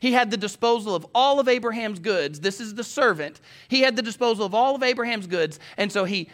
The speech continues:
loaded up those camels and he brought them going to find a bride for Abraham's son Isaac. And that's the same as us. We ought to be prepared, right? We're charged. We ought to be prepared.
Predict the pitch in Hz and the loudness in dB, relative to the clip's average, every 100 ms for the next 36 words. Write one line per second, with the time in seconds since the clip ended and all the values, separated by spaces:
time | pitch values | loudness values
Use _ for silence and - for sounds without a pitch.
0 | - 165 262 294 277 262 262 226 233 208 | -10 0 2 4 2 2 0 -4 -4 -4
1 | 196 190 190 185 170 202 233 208 196 214 | -4 -4 -6 -6 0 2 2 0 -2 0
2 | 247 254 247 226 220 202 190 160 151 147 | 0 -2 -2 -4 -4 0 2 4 2 -2
3 | 147 - - 170 180 180 185 170 170 156 | -8 -10 -6 0 0 -2 -4 -4 -6 -4
4 | 156 143 143 131 147 190 - 180 196 196 | -4 -4 -6 -6 -6 -6 -6 -4 -4 -2
5 | 175 151 156 165 156 151 151 156 175 139 | -4 -4 -2 -2 -2 -4 -8 -6 -4 -4
6 | 117 127 139 196 - - 139 - 175 202 | -4 -2 -2 -2 -8 -12 -10 -2 2 4
7 | 277 277 - _ - 165 160 170 180 208 | 2 -4 -16 _ -2 -2 0 -4 -4 0
8 | 185 | 0